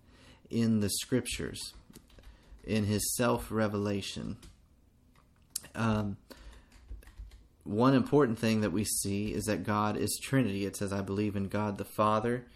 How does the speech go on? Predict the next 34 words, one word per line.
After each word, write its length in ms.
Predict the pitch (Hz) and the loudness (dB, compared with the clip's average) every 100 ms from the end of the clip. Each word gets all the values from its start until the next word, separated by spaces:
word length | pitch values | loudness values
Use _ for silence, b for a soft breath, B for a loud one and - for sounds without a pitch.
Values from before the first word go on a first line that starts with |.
| b b b b - | b b b b -6
the 120 | 98 | -2
Son, 580 | - 113 107 107 107 107 - B B - | 0 2 2 2 0 -4 -12 B B -2
God 180 | 92 90 | -2 0
the 100 | 92 | 0
Holy 280 | 110 104 | 2 2
Spirit." 640 | 92 - 110 110 113 - - b b b b - | 0 -2 2 4 2 0 -10 b b b b -12
Uh, 140 | 107 104 | -8 -2
that, 280 | 101 - | -2 2
that's 240 | 110 107 - | 2 2 2
throughout 300 | 110 110 110 | 4 4 4
the 100 | 98 | 0
whole, 400 | 107 110 107 101 | 4 6 6 4
whole 240 | - 113 - | 2 2 2
creed. 380 | - 131 110 | 2 2 2
It 80 | 95 | 0
begins 420 | 95 98 110 110 | -2 0 0 0
with 200 | 107 101 | -4 -4
God, 320 | - 101 101 98 | -2 -2 -2 -4
uh, 100 | 98 - - - | -6 -10 -20 -16
the 200 | 104 104 | -6 -4
Father, 480 | - - 95 95 104 | -4 -2 -2 -2 -2
and 160 | 104 104 | 0 0
then 120 | 104 | -2
it 80 | 101 | 0
goes 240 | 104 104 | 0 2
on 180 | 104 98 | 0 0
to, 260 | 101 98 B B B | 0 -2 B B B
"I 100 | 101 | -6
believe 320 | 98 101 107 101 | 0 2 2 2
in 120 | 98 | 0
God, 380 | 101 101 101 101 b b b - | 0 0 -2 -4 b b b -6
uh, 160 | 98 | -4
the 160 | 98 98 | -2 -2
Son, 600 | - - 98 95 117 | -2 0 0 0 -2